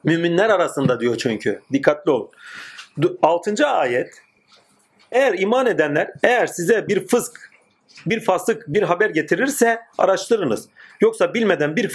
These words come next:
kavme kötülükte bulunmuş olursunuz da sonra yaptığınızda pişman olursunuz." Altıncı ayet de hukuk ve delillerine bağlı olarak, tür olarak sürdürülebilir bir toplumsal yaşamın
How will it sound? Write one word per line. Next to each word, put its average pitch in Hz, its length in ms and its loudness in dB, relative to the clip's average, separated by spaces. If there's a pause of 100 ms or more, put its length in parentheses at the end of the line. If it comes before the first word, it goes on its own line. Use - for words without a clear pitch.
kavme 170 340 2
kötülükte 175 520 0
bulunmuş 160 300 2
olursunuz 202 440 2
da 196 100 2
sonra 190 300 2
yaptığınızda 170 440 2
pişman 185 340 0
olursunuz." 139 520 -8 (360)
Altıncı 160 460 2
ayet 233 460 0
de 160 60 6
hukuk 170 440 -2
ve 170 140 2
delillerine 175 560 2
bağlı 202 280 2
olarak, 135 300 0
tür 285 160 2
olarak 156 380 2
sürdürülebilir 156 560 0
bir 151 140 0
toplumsal 160 520 0
yaşamın 214 380 0